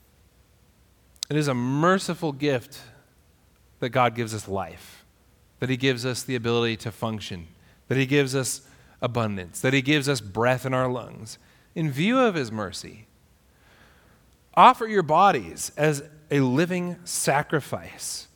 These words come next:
holy and pleasing to God. This is your true and proper worship. Do not conform to the pattern of this world,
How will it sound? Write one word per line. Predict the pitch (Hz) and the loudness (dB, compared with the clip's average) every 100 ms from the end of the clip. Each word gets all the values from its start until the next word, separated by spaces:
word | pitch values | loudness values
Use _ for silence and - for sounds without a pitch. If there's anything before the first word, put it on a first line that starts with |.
| _ _ - | _ _ -4
holy | 170 170 180 190 | 0 2 4 2
and | 175 151 | 0 -4
pleasing | - 151 139 139 | -2 -2 -2 -6
to | 113 120 | -8 -4
God. | 113 104 87 - - _ _ _ _ _ - - - | 0 0 -4 -12 -20 _ _ _ _ _ -20 -20 0
This | 143 214 151 - - - _ _ _ | 6 6 6 -4 -6 -10 _ _ _
is | 135 123 | -4 -2
your | 131 117 | -2 -2
true | - - 190 180 180 | -4 -4 0 2 0
and | 180 143 | -2 -6
proper | - 139 139 - 110 95 98 | -4 0 2 0 -6 -8 -10
worship. | - 117 120 - 92 - - _ _ _ _ _ _ _ _ _ _ _ _ _ 131 | -6 -2 -2 -4 -10 -12 -20 _ _ _ _ _ _ _ _ _ _ _ _ _ 0
Do | 185 | 4
not | 202 233 247 - | 8 8 8 6
conform | 226 170 233 247 233 185 | 2 4 6 8 6 4
to | 185 | 2
the | 180 | 2
pattern | - 180 196 226 226 190 | 2 4 6 6 2 4
of | 175 151 | 4 4
this | 151 175 - | 2 0 0
world, | 196 226 226 180 131 113 | 4 6 8 4 0 -6